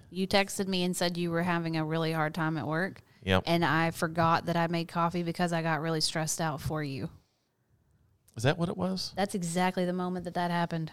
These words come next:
Speaker 1: You texted me, and I was brewing the coffee, and then I immediately went, "Oh, man," and I started pacing the house,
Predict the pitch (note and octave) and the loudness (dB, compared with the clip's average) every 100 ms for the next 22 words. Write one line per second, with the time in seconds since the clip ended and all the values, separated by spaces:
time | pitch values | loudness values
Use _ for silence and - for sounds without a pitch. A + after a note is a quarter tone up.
0 | - - F#3 F3+ F#3+ F#3+ - A3 A#3+ B3 | -10 -2 0 4 2 2 -2 0 2 0
1 | B3 - - - _ - F3+ F3+ E3+ E3 | -4 -16 -20 -20 _ -8 -4 -2 -2 0
2 | F3 F3+ F3+ F3 F#3 G3 A3+ A3+ _ _ | 2 2 0 2 2 2 -2 -4 _ _
3 | _ - F3 F#3 F3 F3 F3+ F3+ F3+ D3+ | _ -8 0 4 4 4 2 2 2 2
4 | F3 E3+ E3 - F3+ F3 F3 F3+ F3+ F3 | 2 0 -2 -4 -4 -2 -2 -2 -4 -6
5 | F3 F3+ F#3+ F3 E3+ F3+ F3+ - F#3 F3 | -4 -2 -2 -2 -2 -4 -4 -4 -6 -4
6 | F3 F3+ F#3 - - | -4 -2 -4 -4 -6